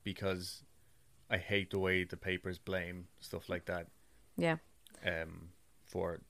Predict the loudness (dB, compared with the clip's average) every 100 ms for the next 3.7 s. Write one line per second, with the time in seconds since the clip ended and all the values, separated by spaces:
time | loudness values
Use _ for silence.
0 | -20 -20 -20 -14 -10 -2 0 0 -4 -14
1 | -8 -8 -6 -8 -6 -8 -10 -14 -20 -20
2 | 0 4 6 6 6 6 6 4 4 4
3 | 2 4 6 6 6 2